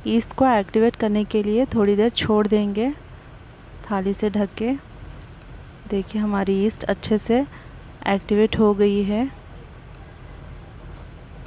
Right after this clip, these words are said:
आप अच्छी तरह से देख सकते हैं। तो मुझे दो बड़े पिज़्ज़े बनाने थे, तो मैंने लिए हैं इसके लिए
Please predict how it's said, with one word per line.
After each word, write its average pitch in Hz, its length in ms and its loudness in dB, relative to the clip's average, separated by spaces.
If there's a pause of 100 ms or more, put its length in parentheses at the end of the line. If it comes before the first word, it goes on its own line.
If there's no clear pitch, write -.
(800)
आप 196 220 -4
अच्छी 190 260 -4
तरह 196 220 -2
से 214 200 -4
देख 196 260 -2
सकते - 400 -4
हैं। 220 260 -2 (1160)
तो 220 100 4
मुझे 208 320 4
दो 208 200 6
बड़े 196 280 4
पिज़्ज़े 208 360 2
बनाने 196 440 0
थे, 214 320 0 (720)
तो 233 100 8
मैंने 208 340 2
लिए 220 240 4
हैं 226 120 4
इसके 220 300 0
लिए 220 320 2